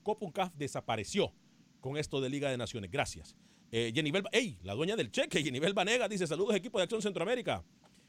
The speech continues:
Eh, Fernando Fuentes Álvarez dice, "Muy buenas, muchachos." Gracias, Fernando. Eh, Chuy Hernández nos dice, "Esos regalos de los árbitros a los grandes equipos y jugadores en Europa siempre se ha dado."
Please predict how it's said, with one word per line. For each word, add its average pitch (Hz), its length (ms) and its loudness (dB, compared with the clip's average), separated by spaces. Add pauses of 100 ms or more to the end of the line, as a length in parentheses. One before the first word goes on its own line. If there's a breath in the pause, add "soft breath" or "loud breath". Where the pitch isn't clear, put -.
(120)
Eh, 135 200 4
Fernando 156 360 2
Fuentes 190 500 2
Álvarez 196 320 2
dice, 185 340 0
"Muy 170 440 0
buenas, 165 400 0
muchachos." 135 720 -2
Gracias, 107 440 -2
Fernando. 120 460 -6 (420 soft breath)
Eh, 110 180 0
Chuy 180 200 2
Hernández 165 380 2
nos 151 80 0
dice, 175 440 -2
"Esos 214 260 0
regalos 143 600 0
de 117 100 -4
los 113 120 -2
árbitros 143 540 0
a 113 80 0
los 98 200 -2
grandes 240 460 0
equipos 135 460 -4
y 87 40 -6
jugadores 135 560 0
en 98 140 -6
Europa 120 420 -2 (280 soft breath)
siempre 175 560 -2
se 104 240 -6
ha 101 80 -2
dado." 69 260 -10